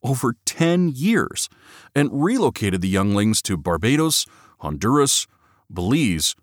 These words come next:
Puerto Rico, and other coasts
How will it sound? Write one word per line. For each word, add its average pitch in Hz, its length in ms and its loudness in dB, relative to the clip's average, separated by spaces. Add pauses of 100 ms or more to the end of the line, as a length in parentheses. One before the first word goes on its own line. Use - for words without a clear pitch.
(200)
Puerto 110 240 -2
Rico, 98 520 0
and 101 160 -2 (460)
other 226 240 2
coasts - 500 -2